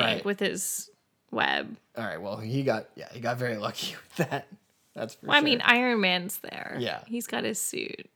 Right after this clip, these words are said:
Speaker 1: Yeah, indeed.
Speaker 2: Um, yeah, I just got to my note about it.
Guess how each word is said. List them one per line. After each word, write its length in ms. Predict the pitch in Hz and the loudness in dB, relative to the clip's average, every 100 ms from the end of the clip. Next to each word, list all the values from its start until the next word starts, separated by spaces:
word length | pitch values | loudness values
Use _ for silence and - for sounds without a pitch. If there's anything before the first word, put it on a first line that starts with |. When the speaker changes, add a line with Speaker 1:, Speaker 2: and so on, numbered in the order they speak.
| - _ | -20 _
Speaker 1:
Yeah, 220 | - 85 - - | -6 -6 -8 -10
indeed. 380 | 117 107 - - - - - - - _ _ _ - | -8 -8 -12 -18 -20 -20 -20 -20 -20 _ _ _ 4
Speaker 2:
Um, 760 | 220 214 202 190 208 190 - 240 _ - | 8 10 10 6 2 -4 -8 -14 _ 6
yeah, 220 | 214 208 | 12 12
I 60 | 214 | 12
just 140 | 202 | 10
got 180 | 190 190 | 8 8
to 80 | 202 | 6
my 120 | 180 | 6
note 220 | 175 - | 6 2
about 280 | - - - | 4 4 4
it. 140 | - | 0